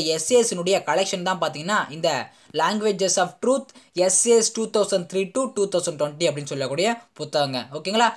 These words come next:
அடுத்து ஒன்பதாவது செய்திக்கு போலாங்களா? ஒன்பதாவது பார்த்தீங்கன்னா ஒரு ஒன்லைன் தான்,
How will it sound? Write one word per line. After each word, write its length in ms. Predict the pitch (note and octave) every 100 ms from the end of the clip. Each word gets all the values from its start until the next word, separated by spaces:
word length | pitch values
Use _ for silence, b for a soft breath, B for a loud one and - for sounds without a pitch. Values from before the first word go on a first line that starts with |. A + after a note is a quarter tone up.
| B B
அடுத்து 260 | F#3 G3 F3
ஒன்பதாவது 300 | F#3 G3 G3
செய்திக்கு 240 | F3+ E3+ F3+
போலாங்களா? 280 | F3+ G3+ F#3 - B D3
ஒன்பதாவது 340 | F3 G3 G3+ G3
பார்த்தீங்கன்னா 300 | F3 G3 G#3
ஒரு 80 | E3+
ஒன்லைன் 280 | F#3 G3 F3+
தான், 160 | G3 A#3+